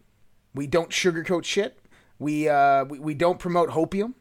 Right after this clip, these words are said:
Uh, although I think hope is, is definitely something that we all need to have, and I think that there's better ways to go about for having hope. Uh, but we've also been consistent and, and consistently not right, but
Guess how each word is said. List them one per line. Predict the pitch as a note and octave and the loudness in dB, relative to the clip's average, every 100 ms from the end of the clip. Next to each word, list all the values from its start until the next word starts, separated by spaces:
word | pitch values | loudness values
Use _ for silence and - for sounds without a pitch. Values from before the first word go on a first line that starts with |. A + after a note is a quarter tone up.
| _ _ _ _ _ | _ _ _ _ _
Uh, | C3 | -4
although | C3+ C3+ D#3+ D#3 E3 | -2 0 2 4 6
I | D#3 | 6
think | D3 E3 - | 4 -2 0
hope | E3 E3+ E3+ | 4 4 2
is, | D3 C#3 | -4 -4
is | B2+ C3+ | -6 -6
definitely | A#2 D#3+ D#3+ D#3 | -2 -2 -2 -8
something | - D3+ D#3 | -6 -6 -4
that | C#3+ B2 | -4 -4
we | C3 | -2
all | D3 D3 | 0 0
need | D3 | 0
to | C3+ | -4
have, | A2+ F3 B2+ | -2 -2 -2
and | C3 | -6
I | A#2+ | -10
think | A#2 B2+ | -10 -10
that | C3+ | -8
there's | B2+ A2+ | -8 -6
better | A2+ C#3 | -4 -4
ways | B2 C3+ C3 | -4 -6 -6
to | |
go | A2+ B2 | -8 -8
about | A2 A#2 | -6 -8
for | - A2+ | -8 -10
having | A2+ G#2+ | -10 -2
hope. | G#3 F#3+ - - - - - - - | -2 -2 -8 -20 -20 -20 -20 -8 0
Uh, | C3+ C#3 C3+ | 2 2 2
but | B2+ D#3+ D3+ - _ _ _ - _ _ _ _ _ _ _ _ _ - | 6 6 6 -2 _ _ _ -20 _ _ _ _ _ _ _ _ _ -12
we've | D3+ F3+ | -4 0
also | G3+ G3+ | 2 4
been | F3+ | 4
consistent | E3 C#3 - F3+ - - _ _ - | 2 -2 0 -2 -6 -16 _ _ -10
and, | A#2 G#2+ | -10 -8
and | C#3 B2 A2+ A2 - _ - | -6 -6 -8 -10 -20 _ -10
consistently | D3 F#3 E3+ E3 C#3+ C#3 B2+ - _ _ _ | -6 -4 -4 -4 -4 -2 -4 -8 _ _ _
not | C#3+ C3+ | -12 -8
right, | C3+ E3+ C3+ C#3 | -2 0 -2 -4
but | C3 A2 | -8 -10